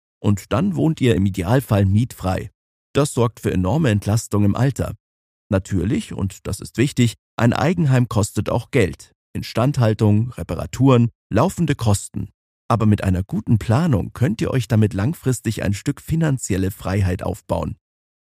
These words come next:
Ein weiterer Punkt, den viele von euch wahrscheinlich gut nachvollziehen können:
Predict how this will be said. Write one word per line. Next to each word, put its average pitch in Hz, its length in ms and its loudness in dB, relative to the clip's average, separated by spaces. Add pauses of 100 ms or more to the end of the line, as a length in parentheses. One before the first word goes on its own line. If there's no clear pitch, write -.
(160)
Ein 101 160 0
weiterer 123 360 0
Punkt, - 480 -2
den 98 160 -2
viele 139 280 -2
von - 200 -2
euch 101 160 -2
wahrscheinlich 92 480 -2
gut 165 220 -4
nachvollziehen 110 680 2
können: 104 300 4